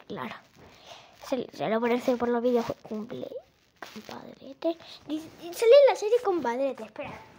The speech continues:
Espera, chicos, un momento. Sí, vive en España. Tu personaje se hizo famoso gracias a Minecraft. Bueno. Eva,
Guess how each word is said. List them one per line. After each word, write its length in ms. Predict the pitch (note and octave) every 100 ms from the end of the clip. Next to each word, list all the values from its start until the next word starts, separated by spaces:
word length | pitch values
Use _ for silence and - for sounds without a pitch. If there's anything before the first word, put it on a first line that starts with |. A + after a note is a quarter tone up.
| - - - - -
Espera, 400 | C4+ C4+ C4+ B3
chicos, 320 | C4+ C#4 G#3+
un 100 | A3+
momento. 380 | B3 A3 E3 - - - - - - - - - - - - _ _ _
Sí, 320 | - - G3+
vive 300 | D4+ C4+ A3+
en 80 | G#3+
España. 500 | G3+ - - B3 E4 C5 D5 - - - - _ _ _ _ _ -
Tu 160 | G3+
personaje 840 | G3 G3 G3 G3 G3 A3 - C4+ C4+
se 80 |
hizo 640 | B3 A3+ G#3 G#3 G#3 G#3 G3+
famoso 480 | G#3+ G3+ G3+ G3+ F#3+
gracias 380 | F#3+ G3+ G3
a 120 | F#3+ F#3
Minecraft. 680 | F#3 G3 A3 A#3 D4+ -
Bueno. 600 | - C#4+ D#4 D#4 D4+ C4+ - _ - - - _ _ _ _ _ _ _ _ _ _ _ _ _ -
Eva, 480 | G4 - - -